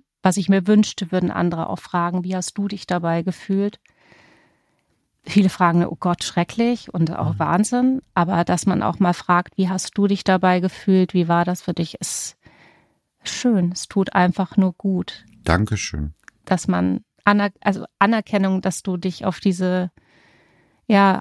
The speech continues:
Speaker 1: Weise auf mich eingestellt hast, finde ich. Danke dir.
Speaker 2: Ich kann es nur zurückgeben. Ähm, danke für deinen Mut. Und ich glaube, wenn wir eins gelernt haben aus den letzten Monaten, wenn, was dieses Thema angeht, um Giselle Pellicot zu zitieren, die Scham muss die Seiten wechseln.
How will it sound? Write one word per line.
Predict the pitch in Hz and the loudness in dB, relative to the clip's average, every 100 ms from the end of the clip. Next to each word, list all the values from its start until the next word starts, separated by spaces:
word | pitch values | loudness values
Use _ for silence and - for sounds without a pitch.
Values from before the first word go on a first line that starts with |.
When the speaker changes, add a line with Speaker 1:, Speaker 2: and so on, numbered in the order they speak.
| - | -2
Speaker 1:
Weise | 196 180 185 - 185 | 2 4 4 2 -2
auf | 170 | 0
mich | 185 - | 0 0
eingestellt | 196 190 185 - 180 170 185 | -4 -4 -4 -8 -8 -10 -10
hast, | 170 - | -16 -12
finde | - 170 175 | -8 -6 -8
ich. | - - _ _ _ - | -12 -20 _ _ _ -6
Danke | 185 180 185 | -4 -6 -8
dir. | 226 196 165 - | -6 -6 -6 -6
Speaker 2:
Ich | 90 - | -6 0
kann | 104 | 2
es | 104 - | 2 2
nur | 101 | 0
zurückgeben. | - 95 98 - 87 85 92 101 - | 0 -2 -2 0 -2 0 -4 -8 -4
Ähm, | 92 92 92 87 - - | 2 4 4 2 -8 -2
danke | 90 98 107 | 0 0 -4
für | 101 | -2
deinen | 90 87 | 0 2
Mut. | 90 95 117 - | 2 2 0 -2
Und | 90 95 | -4 -4
ich | 90 | -4
glaube, | - 90 104 104 98 | 2 4 4 2 2
wenn | 98 92 | 2 2
wir | 95 76 | 0 0
eins | 95 95 | -2 -2
gelernt | 98 90 92 104 | -2 0 0 0
haben | 98 92 | 0 0
aus | 90 | -2
den | 92 90 | 0 0
letzten | 92 - 95 95 - _ - | 0 0 0 0 -6 _ 0
Monaten, | 98 107 113 - 107 101 92 - | 4 6 4 2 0 0 -2 -6
wenn, | 76 85 | -4 -2
was | 95 - | -2 -2
dieses | 85 85 | -6 -8
Thema | - 101 104 | 0 2 2
angeht, | - 92 92 92 - - - - - _ | 0 0 0 -2 -4 -20 -20 -20 -20 _
um | - 92 92 - | 2 4 4 0
Giselle | - 90 92 92 | -2 0 2 2
Pellicot | 101 87 - 92 95 - | 2 0 2 2 2 -2
zu | 90 | -8
zitieren, | - 92 - 90 85 | -6 -6 0 2 2
die | 87 | -2
Scham | - 90 87 | 0 2 2
muss | 87 - | 0 -2
die | 92 | 0
Seiten | 82 85 85 80 | 2 2 0 -4
wechseln. | 76 - 76 73 | -6 -8 -8 -8